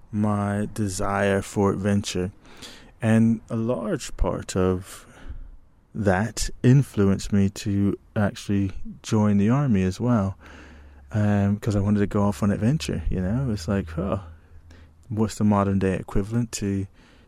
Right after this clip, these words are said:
know, s-, you know, the ancient warriors and soldiers? Well, yeah, be so-, be a modern day soldier. So a huge influence on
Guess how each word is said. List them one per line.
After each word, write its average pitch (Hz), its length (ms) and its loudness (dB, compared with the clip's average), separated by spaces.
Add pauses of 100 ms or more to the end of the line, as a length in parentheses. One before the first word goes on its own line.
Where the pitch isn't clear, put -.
(160)
know, 98 220 -2
s-, - 200 -6 (120)
you 117 100 -6
know, 98 140 -6
the 92 280 -8 (140)
ancient 104 540 0 (100)
warriors 104 580 2
and 101 360 -2
soldiers? 107 640 0
Well, 131 280 -4
yeah, - 240 -2 (320)
be 101 140 2
so-, - 200 -2
be 107 220 0
a 113 60 4
modern 120 340 6
day 95 180 6
soldier. 98 480 0 (640)
So 104 240 -2
a 107 80 -4
huge 170 500 0
influence 104 580 0
on 101 380 2